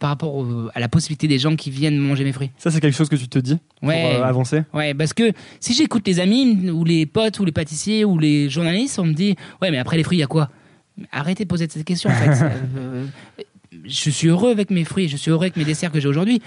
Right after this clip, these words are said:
Speaker 1: Pourquoi je changerais tout ? Et en fait, ça me permet de dire, euh, souvent, c'est que j'ai, euh, j'ai, euh, comment ça s'appelle, euh, euh, j'ai, euh, Pierre Hermé. Pierre Hermé, il a des desserts,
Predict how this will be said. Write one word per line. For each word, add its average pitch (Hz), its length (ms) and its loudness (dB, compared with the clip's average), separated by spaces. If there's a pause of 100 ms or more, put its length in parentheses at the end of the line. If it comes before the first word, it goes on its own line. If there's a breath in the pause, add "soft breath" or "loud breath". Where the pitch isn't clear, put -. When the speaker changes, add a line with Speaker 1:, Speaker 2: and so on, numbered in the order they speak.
(140 loud breath)
Speaker 1:
Pourquoi 165 240 0
je 175 80 0
changerais 160 240 -2
tout ? 170 140 -2 (260 loud breath)
Et 160 40 -6
en 165 40 -4
fait, 233 140 -2
ça 180 80 2
me 165 80 6
permet 170 220 2
de 165 100 4
dire, 190 200 0
euh, 156 200 2 (340 loud breath)
souvent, 185 340 2
c'est 180 180 -2
que 131 600 2 (400 loud breath)
j'ai, 135 340 0
euh, 117 640 2 (100)
j'ai, 127 240 0
euh, 120 60 -2
comment 143 160 -8
ça - 40 -8
s'appelle, 139 260 -6
euh, 107 460 -2 (760 loud breath)
euh, 113 220 -18 (1400)
j'ai, 143 320 0
euh, 104 1800 0 (360)
Pierre 185 240 0
Hermé. 139 220 0 (360 soft breath)
Pierre 156 200 -2
Hermé, 147 200 2
il 240 80 2
a 156 40 0
des 123 80 2
desserts, 131 480 0